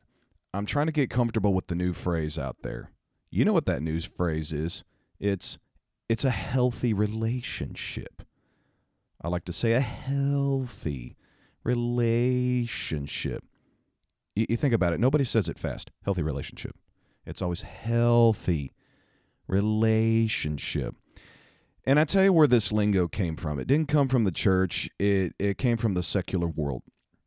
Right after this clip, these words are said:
Mostly with these online, uh, dating, uh, sites. I'm not gonna name names. You know what I'm talking about.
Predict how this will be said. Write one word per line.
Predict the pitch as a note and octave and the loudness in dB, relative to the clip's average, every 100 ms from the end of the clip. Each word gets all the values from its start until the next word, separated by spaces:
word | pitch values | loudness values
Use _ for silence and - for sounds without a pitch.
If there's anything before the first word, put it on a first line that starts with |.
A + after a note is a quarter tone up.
| _ _ _ _ _ _ | _ _ _ _ _ _
Mostly | - C#3 G3+ G#3+ | 0 2 2 2
with | E3+ - | 0 0
these | G#2+ - | -2 -2
online, | G2+ G#2+ A2 G#2+ G2 G2+ F#2+ F2+ - | -2 0 0 0 0 0 0 -4 -4
uh, | F2+ F2 D2+ | -2 -2 -2
dating, | F2+ F2+ F#2 G2 G2 - _ _ _ _ | -2 0 -2 -2 -4 -8 _ _ _ _
uh, | G2+ F#2+ F#2+ | -4 -2 -2
sites. | E2+ - G2+ F#2+ - - | -4 0 0 0 -4 -6
I'm | G2 | -4
not | G2+ | -4
gonna | G2 F2+ | -2 -4
name | F2 E2+ | -4 -4
names. | E2+ E2+ E2+ A#2+ | -4 -4 -6 -4
You | |
know | B2+ | -2
what | A#2+ | -2
I'm | A2 | -2
talking | - D#2 D#2 - | -4 -6 -6 -6
about. | E2+ E2+ E2 E2 | -6 -4 -4 -6